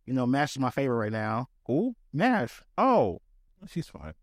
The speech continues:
Speaker 1: She's so cute.
Speaker 2: She ain't Power C L, so it's fine.
Speaker 1: Power C L is annoying. <laughs> She's just annoying.
Speaker 2: Like, I didn't think she was gonna be this big a problem, but when you play one, it's like, "Oh,
Speaker 1: Right?
Speaker 2: just stop."
Speaker 1: I'm doing stuff. Full screen
Speaker 2: Ugh.
Speaker 1: compartment stuff, too.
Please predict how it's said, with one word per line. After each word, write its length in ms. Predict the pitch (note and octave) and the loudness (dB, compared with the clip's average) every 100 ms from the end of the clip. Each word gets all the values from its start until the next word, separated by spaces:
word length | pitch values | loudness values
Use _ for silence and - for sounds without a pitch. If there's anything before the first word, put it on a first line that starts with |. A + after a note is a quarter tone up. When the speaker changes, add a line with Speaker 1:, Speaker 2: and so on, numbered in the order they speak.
| _ _ | _ _
Speaker 1:
She's 220 | - B3 | -6 -6
so 200 | - D4 | 0 0
cute. 460 | B3 - F4 F4+ F#3+ | 0 -2 2 2 0
Speaker 2:
She 160 | - G2+ | -2 -2
ain't 220 | A#2 F#2+ | -2 0
Power 320 | A#2+ A#2 G2+ | 2 4 2
C 260 | - - G2+ | 0 -2 0
L, 180 | F2 E2 | 0 -2
so 220 | - F#2 | -2 -4
it's 140 | - | -4
fine. 340 | - - C#2 - - - | -10 -10 -8 -12 -18 -10
Speaker 1:
Power 160 | - - | -4 -2
C 120 | F#3+ | 0
L 60 | F3+ | 2
is 60 | D3 | 2
annoying. 520 | C3 C#3+ C3 C3 B2 | 0 2 2 0 -4
<laughs> 40 | |
She's 140 | G#2 F3+ | -6 -6
just 380 | G#3+ - C4 - _ _ - - | -8 -6 -8 -10 _ _ -20 -8
annoying. 360 | F3+ D#3+ E3 D3+ | -4 0 0 2
Speaker 2:
Like, 140 | C3+ | 0
I 160 | C#3 C#4+ | 0 0
didn't 240 | D4+ G3+ | -2 0
think 240 | G3 A3 | 0 0
she 120 | - G#3 | 0 0
was 160 | F3 | 0
gonna 180 | E3 F#3 | 2 2
be 120 | F#3+ | 2
this 180 | E3 D#3+ | 2 0
big 220 | C3+ E3 D3 | 2 2 2
a 60 | |
problem, 300 | A2+ B2+ E3 | 2 4 4
but 140 | D#3+ C#3 | 2 -2
when 80 | C#3+ | 2
you 120 | B3 | 0
play 340 | - - D3 F#3+ | -2 0 2 2
one, 180 | F3+ | 0
it's 120 | E3 - | -2 -4
like, 140 | D#3 - - _ _ - | -8 -12 -20 _ _ -6
"Oh, 720 | G3 G#3 G3 D#3+ F3 D#3+ D3 | 2 4 4 2 0 0 2
Speaker 1:
Right? 440 | F3 B3+ C#4+ F4 B3+ _ | 4 4 2 -2 -6 _
Speaker 2:
just 180 | A3 - - | -12 -12 -16
stop." 1000 | - G#3 C4 B3 G#3+ G3+ F#3 E3 D#3 C3 | -2 4 6 6 6 4 4 4 2 2
Speaker 1:
I'm 100 | G3+ | 0
doing 340 | E3 G3 G#3 | 0 2 2
stuff. 300 | G3+ F3+ D#3 | 0 0 0
Full 300 | G#3 C4+ C4+ | 2 4 4
screen 300 | A3 - B3 | 2 0 0
Speaker 2:
Ugh. 40 | B3+ | 2
Speaker 1:
compartment 640 | A3+ C#3+ A#2+ A3 A#3+ - | 0 2 2 2 -2 -6
stuff, 240 | - F4 C4 | 0 0 2
too. 420 | G#3 G3+ D3 C3+ | 0 2 0 -4